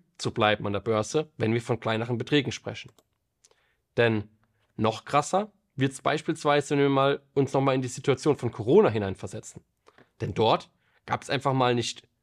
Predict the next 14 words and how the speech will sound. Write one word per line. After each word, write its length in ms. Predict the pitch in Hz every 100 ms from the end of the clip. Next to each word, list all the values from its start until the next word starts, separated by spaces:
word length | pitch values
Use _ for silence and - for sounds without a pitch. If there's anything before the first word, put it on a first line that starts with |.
| _ _
acht 240 | 123 - -
Prozent, 360 | 151 - 165
sondern 280 | 160 139 135
minus 400 | 151 220 180 -
vierundzwanzig 720 | - 143 113 - 269 - -
Prozent 440 | - - - 101 -
innerhalb 320 | 110 110 107
weniger 320 | 110 104 104
Tage. 320 | 113 104 110 _ _ _ _ _ _ _ _ _ _ _ -
Da 80 | 110
frage 240 | - 220
ich 100 | 175
euch 160 | 117 -
wieder, 220 | 104 104